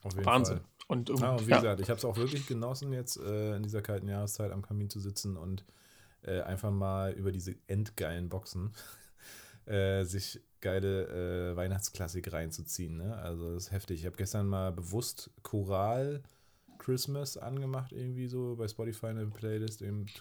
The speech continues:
Speaker 1: Choräle oder beziehungsweise
Speaker 2: Mhm.
Speaker 1: Chöre, Chormusik, also komplette Vokalmusik und, äh, dachte auch so, boah, krass, Alter, das ist schon fett.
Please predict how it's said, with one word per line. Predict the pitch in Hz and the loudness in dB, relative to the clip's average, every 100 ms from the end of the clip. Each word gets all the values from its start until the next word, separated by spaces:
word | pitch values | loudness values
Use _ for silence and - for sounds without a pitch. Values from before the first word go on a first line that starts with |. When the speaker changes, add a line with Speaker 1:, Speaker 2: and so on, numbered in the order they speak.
| - | -8
Speaker 1:
Choräle | 110 104 104 113 117 120 110 - _ - | -4 0 2 2 0 -2 -4 -16 _ -4
oder | 98 | -2
beziehungsweise | 95 139 120 170 | 6 10 10 8
Speaker 2:
Mhm. | |
Speaker 1:
Chöre, | - 110 117 123 135 135 - - | 6 4 4 4 0 -2 -12 -8
Chormusik, | - 113 123 117 110 | -2 0 0 -2 -2
also | 98 98 | -2 -2
komplette | 101 101 98 92 | -4 -2 -4 -4
Vokalmusik | 92 101 101 107 101 107 107 | -4 -2 0 0 0 0 -2
und, | 85 87 - | -4 -6 -4
äh, | 78 | -6
dachte | 80 - - | -6 -6 -8
auch | - | -8
so, | 82 | -10
boah, | - - - - - - | -10 -12 -14 -14 -16 -12
krass, | - 90 92 - | -8 -4 -4 -4
Alter, | 60 - 62 | -8 -8 -10
das | 98 | -8
ist | 104 - | -8 -8
schon | - 131 | -6 -6
fett. | - 92 | -4 -6